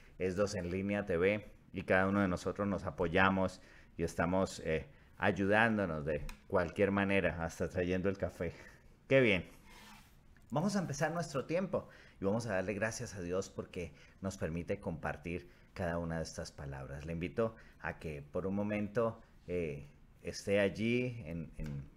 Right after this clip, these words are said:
con un corazón agradecido y pueda decirlo junto conmigo: "Gracias, Señor,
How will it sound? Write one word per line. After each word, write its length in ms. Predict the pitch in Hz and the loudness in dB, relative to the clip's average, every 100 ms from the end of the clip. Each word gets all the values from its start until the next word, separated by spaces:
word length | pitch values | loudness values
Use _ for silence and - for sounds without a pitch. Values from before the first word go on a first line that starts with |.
| - | -8
con 160 | 110 | -4
un 80 | 113 | -2
corazón 520 | 110 117 98 - 127 | 0 -2 -2 -2 -2
agradecido 840 | 135 113 92 90 107 110 127 143 - - - - - | 0 2 2 0 -2 -2 -2 -4 -10 -20 -20 -16 -8
y 260 | 87 85 | -4 -2
pueda 480 | 80 - 95 98 107 | -4 0 4 6 6
decirlo 560 | 98 - 107 98 104 107 | 4 2 -2 0 4 4
junto 300 | 110 90 - | 2 -4 -4
conmigo: 560 | 85 87 107 110 117 | -4 0 0 0 -2
"Gracias, 380 | 107 98 - 117 | 0 0 0 -6
Señor, 320 | - 101 127 | -4 -4 -4